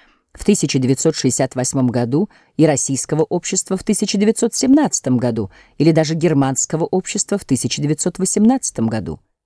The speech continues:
Это были сравнительно менее сложные общества, где действительно правительственный аппарат и руководство промышленностью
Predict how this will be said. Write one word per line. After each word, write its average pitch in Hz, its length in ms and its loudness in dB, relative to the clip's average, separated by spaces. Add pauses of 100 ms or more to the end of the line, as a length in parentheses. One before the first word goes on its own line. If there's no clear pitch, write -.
(880)
Это 294 180 0
были 320 160 2
сравнительно 294 540 2
менее 170 340 6
сложные 123 440 0
общества, - 580 -4 (280)
где 190 220 6
действительно 233 580 2
правительственный 160 720 0
аппарат 131 480 -4 (300)
и 208 100 6
руководство 214 540 0
промышленностью 143 800 -2